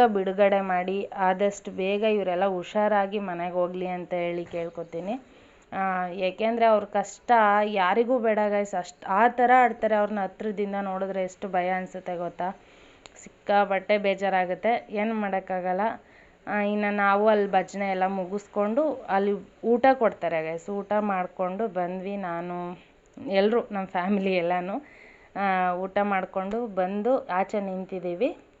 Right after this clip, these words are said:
ಇನ್ನೊಂದು ಅಜ್ಜಿ ಇದ್ರಲ್ಲ, ಅವ್ರು ಬರಬೇಕಿತ್ತು, ಅವ್ರಿಗೋಸ್ಕರ ವೇಟ್ ಮಾಡಿ. ಇನ್ನು ಅವ್ರು ಬಂದಮೇಲೆ ಬಂದು ಮಲ್ಕೊಂಡ್ವಿ ಗೈಸ್. ಮಲ್ಕೊಂಡಿದ್ದು ಮತ್ತೆ ಬೆಳಿಗ್ಗೆ ಹೋಗಿ ನದಿಲಿ ಮುಳುಗಿ, ನದಿಲಿ ಗಂಗಮ್ಮನ ಅದೆಲ್ಲ ಮಾಡಿಕೊಂಡು, ಇನ್ನು ದೇವ್ರ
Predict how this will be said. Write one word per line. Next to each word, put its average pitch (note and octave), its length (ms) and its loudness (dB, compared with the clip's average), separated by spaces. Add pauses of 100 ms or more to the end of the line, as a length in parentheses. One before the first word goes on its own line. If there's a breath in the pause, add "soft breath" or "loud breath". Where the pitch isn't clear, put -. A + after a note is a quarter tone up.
(680)
ಇನ್ನೊಂದು G#3+ 400 2
ಅಜ್ಜಿ F#3 260 0
ಇದ್ರಲ್ಲ, F#3 320 -2
ಅವ್ರು F3+ 300 2
ಬರಬೇಕಿತ್ತು, F3 580 -6
ಅವ್ರಿಗೋಸ್ಕರ E3+ 580 -6
ವೇಟ್ E3+ 360 -6
ಮಾಡಿ. F3+ 340 -6 (580 loud breath)
ಇನ್ನು A3 340 2
ಅವ್ರು G3+ 180 6
ಬಂದಮೇಲೆ G#3 880 4 (140)
ಬಂದು G#3 380 2
ಮಲ್ಕೊಂಡ್ವಿ G3 640 0
ಗೈಸ್. F#3 300 0
ಮಲ್ಕೊಂಡಿದ್ದು G#3 720 2
ಮತ್ತೆ B3 440 4
ಬೆಳಿಗ್ಗೆ G#3 480 2
ಹೋಗಿ G3+ 580 2
ನದಿಲಿ F#3+ 400 -2
ಮುಳುಗಿ, F#3+ 560 -2
ನದಿಲಿ F#3+ 540 -4
ಗಂಗಮ್ಮನ F#3+ 520 0
ಅದೆಲ್ಲ F3 300 -2
ಮಾಡಿಕೊಂಡು, F3+ 640 -4
ಇನ್ನು A3 340 -2
ದೇವ್ರ F#3+ 280 2